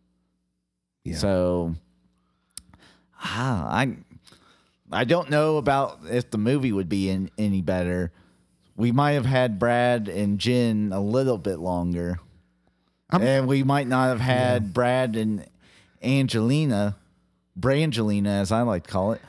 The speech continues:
Speaker 1: As much as I love Gwen Stefani, uh, on, on the nineteen ninety-five album Tragic Kingdom alone, that is one of my favorite albums of all time. Um, I, I can't really see her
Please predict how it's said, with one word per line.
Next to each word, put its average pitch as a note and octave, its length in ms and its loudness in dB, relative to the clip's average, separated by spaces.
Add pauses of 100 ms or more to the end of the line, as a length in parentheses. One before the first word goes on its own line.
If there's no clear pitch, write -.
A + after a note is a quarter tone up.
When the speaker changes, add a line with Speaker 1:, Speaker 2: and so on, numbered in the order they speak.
(100)
Speaker 1:
As E3 160 2
much B3+ 200 0
as G3 120 0
I F3+ 120 0
love C3 300 2
Gwen A#2 240 0
Stefani, - 640 -6 (1160)
uh, D#3+ 100 -2 (260)
on, D#3 260 2 (180)
on D3 320 2 (800)
the C3+ 120 2
nineteen C#3+ 380 0
ninety-five A#2 460 2
album G#2 400 -2
Tragic F#2+ 380 -4
Kingdom D2+ 360 -8
alone, - 340 -12 (1120)
that D#3 200 2
is D3+ 120 2
one F#3+ 160 4
of F3+ 60 2
my D3+ 120 2
favorite A#2+ 340 0
albums D2+ 320 -6
of A#1 100 -12
all - 140 -12
time. - 280 -14 (840)
Um, A2 560 0 (640)
I, G2 160 -6 (100)
I - 40 -8
can't - 280 -4
really F#2 240 -4
see - 200 -8
her - 240 -16